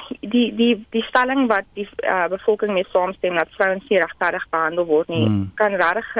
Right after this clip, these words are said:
Speaker 1: ehm, ons kan dit, eh, link aan byvoorbeeld die patriargale systeem en die, ehm, feit dat baie vrouens wat in dieselfde rolle as mans in, in ons land nie dieselfde salaris verdien nie. 'n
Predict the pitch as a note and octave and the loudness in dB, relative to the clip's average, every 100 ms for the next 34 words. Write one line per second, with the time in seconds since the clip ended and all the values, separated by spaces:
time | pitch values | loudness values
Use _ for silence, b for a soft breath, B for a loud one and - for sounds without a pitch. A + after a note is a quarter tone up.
0 | - F3+ E3 - - B B - G#3+ G#3+ | -2 -2 -2 -6 -14 B B -8 -2 0
1 | G#3 G3 - - E3 - - - G3 G3+ | 2 0 -2 -2 0 0 -4 -4 0 0
2 | A3+ - F3 F3+ - F#3 F3+ - B B | 2 0 0 -4 -2 2 2 0 B B
3 | _ G3 F#3+ F#3 F#3 F#3+ - F3+ F#3 F#3+ | _ -2 -2 0 -2 -2 0 -2 -2 -6
4 | - D#3+ D#3 D3+ - E3 D#3+ - E3+ E3+ | -6 -2 0 -2 -4 -2 -2 -4 -2 0
5 | - F3 D#3+ D#3+ - - - G#3+ G3 F#3 | 2 0 0 -6 -6 -6 -2 -2 0 0
6 | E3+ A3 - F#3 E3+ F#3 F3 F3+ G3 F#3+ | 0 0 -2 -4 -4 -6 -8 -4 0 2
7 | D#3+ D#3+ D3 D3+ D#3 F3+ F#3 A3 A3 E3+ | 2 2 0 -2 -8 -2 0 0 -2 -4
8 | - D#3+ D#3+ D#3+ E3 D3+ F3 G3 G3+ F3 | -4 -2 -2 0 0 0 -2 -2 0 0
9 | D#3 E3 D3 D3+ F3+ - - - - - | -2 0 2 2 -2 -10 -12 -8 -10 -10
10 | B B B | B B B